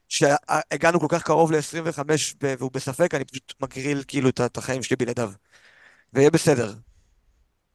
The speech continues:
אני גם רוצה להאמין שגם הוא יחזור מהפציעה הזאת, ב-, גם בעקבות גמר הגביע,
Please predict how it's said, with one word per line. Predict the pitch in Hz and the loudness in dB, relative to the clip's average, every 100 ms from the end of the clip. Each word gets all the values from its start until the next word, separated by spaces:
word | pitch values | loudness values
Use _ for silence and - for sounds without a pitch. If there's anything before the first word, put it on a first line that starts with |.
| _ _ _ _ _ 143 | _ _ _ _ _ 0
אני | 143 | 4
גם | 156 170 | 6 6
רוצה | 170 202 | 6 6
להאמין | 202 185 202 | 6 6 6
שגם | 196 165 185 | 0 2 4
הוא | 175 | 2
יחזור | 139 175 | 2 2
מהפציעה | 180 - 156 185 | 2 -2 -2 -2
הזאת, | 170 151 147 | -2 -4 -6
ב-, | 135 - _ - | -6 -8 _ -6
גם | 151 | -4
בעקבות | 156 135 147 - | -4 -2 -2 -2
גמר | 143 | -6
הגביע, | 143 127 147 160 | -4 -4 -2 -2